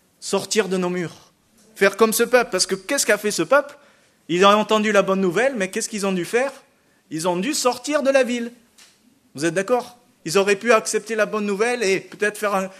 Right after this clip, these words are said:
composer des cantiques. « Ah, c'est merveilleux, le Seigneur me délivre, chasse l'ennemi », et rester dans la, dans la ville. Est-ce que ça aurait réglé leur, leur, <laughs> la situation de leur ventre ?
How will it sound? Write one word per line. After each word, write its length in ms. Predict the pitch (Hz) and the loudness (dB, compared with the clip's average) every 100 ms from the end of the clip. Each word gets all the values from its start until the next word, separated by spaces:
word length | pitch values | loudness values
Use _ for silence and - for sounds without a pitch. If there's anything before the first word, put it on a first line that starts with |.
| - - | -20 -4
composer 380 | 196 196 214 | -2 0 0
des 120 | 208 202 | 0 -2
cantiques. « 440 | 202 202 247 - | -4 -4 -10 -8
Ah, 200 | 165 202 | -4 -4
c'est 140 | 196 190 | -4 -6
merveilleux, 360 | 185 180 185 | -6 -4 -2
le 80 | 185 | -2
Seigneur 400 | 180 175 180 180 | -4 -10 -8 -8
me 80 | 165 | -6
délivre, 520 | 160 170 196 180 170 - - | -8 -6 -6 -6 -10 -12 -12
chasse 260 | - 170 | -6 -4
l'ennemi », 520 | 190 190 190 208 254 - - | -2 -2 0 0 -2 -6 -2
et 80 | 175 | 0
rester 260 | 196 196 | 0 -2
dans 120 | 202 190 | -2 -2
la, 140 | 170 | -2
dans 120 | 165 | -2
la 100 | 185 | -2
ville. 300 | 190 202 135 - _ _ | -2 -4 -8 -14 _ _
Est-ce 140 | 160 - | -12 -8
que 80 | 202 | -4
ça 160 | 202 | 0
aurait 180 | 190 196 | 2 2
réglé 380 | 185 175 202 196 | 0 0 4 4
leur, 160 | 165 - | 2 -4
leur, 220 | 156 156 - - - - | -8 -6 -6 -6 -14 -16
<laughs> 300 | _ - - | _ -20 -4
la 80 | 160 | -4
situation 480 | 190 185 185 185 196 | -4 2 2 2 2
de 60 | |
leur 140 | 180 170 | 2 2
ventre ? 440 | 165 - - | -2 -4 -14